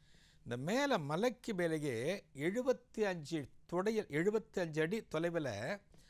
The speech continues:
ஒரு சின்ன மேடு இருக்காம், ஒரு மண் மேடு இருக்காம். அந்த மண்ணு தான் இங்க விபூதியாக பயன்படுத்தணும்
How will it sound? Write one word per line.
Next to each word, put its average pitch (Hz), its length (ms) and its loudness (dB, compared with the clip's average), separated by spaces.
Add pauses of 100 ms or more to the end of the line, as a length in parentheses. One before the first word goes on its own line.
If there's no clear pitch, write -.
(180)
ஒரு 196 160 -2
சின்ன 269 280 0
மேடு 196 340 2
இருக்காம், 139 260 -6 (760)
ஒரு 170 120 0
மண் 220 260 0
மேடு 170 260 0
இருக்காம். 110 240 -12 (880)
அந்த 190 440 0
மண்ணு 208 380 2
தான் 254 320 4 (140)
இங்க 180 300 0
விபூதியாக 220 720 2 (200)
பயன்படுத்தணும் 185 800 2